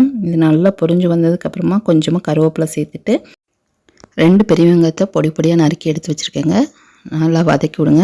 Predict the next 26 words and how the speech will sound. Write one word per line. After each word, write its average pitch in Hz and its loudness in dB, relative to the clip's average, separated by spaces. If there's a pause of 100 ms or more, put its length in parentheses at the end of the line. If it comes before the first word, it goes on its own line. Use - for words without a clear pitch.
வெங்காயம் 170 4
கொஞ்சம் 208 2
கலர் 160 0
மாறி 160 2
வரணும், 151 2
அது 156 -2
அளவுக்கு 151 -2
நல்லா 147 2
வதக்கி 151 -2
விடுங்க. 147 0 (560)
இதுலயே 175 2
நான் 165 4
கால் 160 -2
கிலோ 185 0
அளவுக்கு 151 2 (400)
அவரைக்காயை 160 0
நல்லா 170 2
சுத்தம் 165 -2
பண்ணி 156 4 (420)
நறுக்கி 175 0
எடுத்து 165 -2
வச்சிருக்கேங்க. 156 -2
அதை 214 4
அப்படியே 160 -2
சேர்த்துக்கிறேன். 156 -2 (460)
சேர்த்துட்டு 180 -2